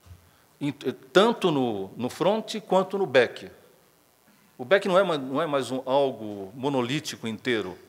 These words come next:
Ele é uma soma de componentes que vão executar um processo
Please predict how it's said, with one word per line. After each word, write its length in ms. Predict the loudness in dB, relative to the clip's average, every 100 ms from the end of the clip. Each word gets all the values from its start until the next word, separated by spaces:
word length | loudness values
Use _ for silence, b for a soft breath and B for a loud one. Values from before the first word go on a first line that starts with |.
| b b b b 0
Ele 80 | 4
é 40 |
uma 160 | 6 4
soma 460 | 4 4 6 6
de 80 | 2
componentes 560 | 0 -4 -2 -2 -4 -6
que 140 | -4
vão 160 | -2 -2
executar 400 | -2 -6 -2 -2
um 40 |
processo 680 | 2 0 2 2 0 -4